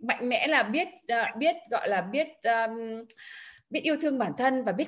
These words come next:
công nhận bản thân, chứ không phải mạnh mẽ gồng lên để cho thiên hạ biết mạnh mẽ, phải không các bạn? Mình mạnh mẽ để cho mình thấy là mình xứng đáng có điều này và mình tranh đấu với cái điều mình xứng đáng, chứ không mạnh mẽ để cho, để chứng tỏ cho thiên hạ biết rằng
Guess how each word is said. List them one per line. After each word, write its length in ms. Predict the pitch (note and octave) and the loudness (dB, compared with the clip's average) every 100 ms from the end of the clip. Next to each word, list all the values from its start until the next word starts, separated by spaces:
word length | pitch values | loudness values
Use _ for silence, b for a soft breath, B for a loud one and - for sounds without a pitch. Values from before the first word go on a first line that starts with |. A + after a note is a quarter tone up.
| - | 4
công 200 | D#4+ C#4+ | 6 6
nhận 220 | D4 A3 | 4 2
bản 160 | A3 D3+ | -4 -2
thân, 180 | A#3+ C4 | -2 -2
chứ 100 | B3 | -4
không 140 | D4 C4 | -4 -2
phải 100 | F#3 | 0
mạnh 300 | F#3+ - G3+ | 0 -2 -4
mẽ 240 | A3 - | -2 0
gồng 260 | B3 A#3+ G3+ | 4 6 6
lên 160 | A#3 | 6
để 80 | A#3+ | 4
cho 140 | A3+ A#3 | 0 -2
thiên 180 | B3 | -2
hạ 200 | A#3+ E3+ - | -2 -4 -2
biết 220 | D4+ - | -4 -4
mạnh 160 | - | -8
mẽ, 140 | A3+ C#4 | -6 -4
phải 100 | G#3+ | -2
không 180 | C#4 C4 | -2 -2
các 120 | C#4 | 2
bạn? 240 | C#4 - G#3+ B B B - | 4 2 -2 B B B 2
Mình 240 | A#3+ G#3 | 2 4
mạnh 280 | A3 - B3 | 2 4 2
mẽ 400 | B3+ - D#4+ - | 2 4 4 4
để 120 | G3+ | 2
cho 200 | E3+ C4 | 2 0
mình 480 | B3 A3+ F#3 F3 C#3+ D3 _ - | 0 0 0 -2 -6 -12 _ -4
thấy 160 | G#3 | -2
là 100 | C4 | 0
mình 200 | A3 F3+ | 0 -2
xứng 300 | D#3+ G3 A3+ | -2 0 4
đáng 400 | A3 G3+ G#3 B3 | 4 6 4 4
có 80 | E4 | 4
điều 220 | C#4 A#3 | 4 4
này 260 | F3+ F#3 E3 | 4 0 0
và 80 | D#3+ | -2
mình 180 | E3+ D3+ | -4 -6
tranh 220 | A#3 A3+ | -2 4
đấu 140 | G3+ | 4
với 100 | A3 | 4
cái 100 | A#3+ | 2
điều 140 | A3+ F#3 | 0 0
mình 120 | E3+ | -2
xứng 200 | F3+ F#3+ | -4 -2
đáng, 220 | F3 G#3 B B B | 0 -2 B B B
chứ 140 | - C#4 | -4 2
không 220 | C#4 B3+ | 2 2
mạnh 240 | A#3+ G#3 | -2 0
mẽ 160 | G#3+ - | 0 2
để 80 | G3 | 0
cho, 200 | A3+ A3 | -2 -2
để 100 | D#3+ D#3 | -2 -4
chứng 180 | G#3+ | 0
tỏ 140 | C4 G#3 | 2 2
cho 60 | F#3+ | 0
thiên 180 | A#3 A#3+ | -2 -2
hạ 180 | G#3 | -4
biết 220 | G#3+ C#4+ E4+ B B B | 2 2 2 B B B
rằng 360 | - G3+ F3 | -2 0 0